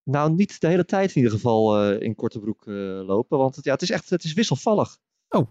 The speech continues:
Speaker 1: Ehm, en ik heb net toevallig, voordat ik met jullie, eh, ging schakelen, had ik nog even contact met Weerplaza. Heel uitgebreid weerbericht gehad. En daar kan ik even een samenvatting van geven. Eh, kort gezegd, eh, vrijdagochtend begint het droog.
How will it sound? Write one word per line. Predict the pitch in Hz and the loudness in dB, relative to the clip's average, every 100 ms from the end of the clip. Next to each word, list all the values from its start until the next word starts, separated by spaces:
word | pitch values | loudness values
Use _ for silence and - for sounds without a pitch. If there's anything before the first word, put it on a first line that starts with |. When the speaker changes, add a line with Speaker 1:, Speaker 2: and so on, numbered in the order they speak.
| _ - | _ -4
Speaker 1:
Ehm, | 143 135 135 131 | 0 2 0 -2
en | 139 | -4
ik | - | -2
heb | 151 - | -6 -4
net | 196 | -6
toevallig, | 151 - 131 123 | -4 -2 -2 -2
voordat | - 156 147 | -8 -8 -8
ik | 135 | -10
met | 139 | -16
jullie, | 143 131 131 123 | -12 -10 -6 -2
eh, | 120 117 | -2 -4
ging | _ 131 | _ -12
schakelen, | - 139 123 - 113 | -6 -2 -2 -2 -4
had | 113 - | -2 -4
ik | - | -10
nog | 131 | -6
even | 120 | -6
contact | - - 123 | -6 -6 -6
met | 117 | -2
Weerplaza. | 123 151 156 143 139 175 - _ _ _ _ _ _ | 0 0 0 0 0 -4 -8 _ _ _ _ _ _
Heel | - - | -4 -2
uitgebreid | 139 - 135 123 - | -2 -4 -2 -2 0
weerbericht | 135 156 - 143 143 147 - | -2 0 -2 -6 -2 -2 0
gehad. | 147 190 | -2 -2
En | 139 | -8
daar | 131 | -12
kan | - 127 | -12 -8
ik | |
even | 131 120 | -6 -6
een | |
samenvatting | - 139 143 120 120 | -4 -2 -2 -4 -8
van | 110 104 | -4 0
geven. | 110 _ _ _ _ _ _ - | 0 _ _ _ _ _ _ -6
Eh, | 127 | -4
kort | - 190 | -2 -4
gezegd, | 170 175 160 - 151 | -2 -2 -4 -4 0
eh, | 139 139 131 127 - - | 2 2 0 -2 -14 -20
vrijdagochtend | - 170 160 156 - 160 | -6 -2 0 0 0 0
begint | 135 208 214 | 0 0 0
het | 147 | 2
droog. | 131 202 311 | 2 2 0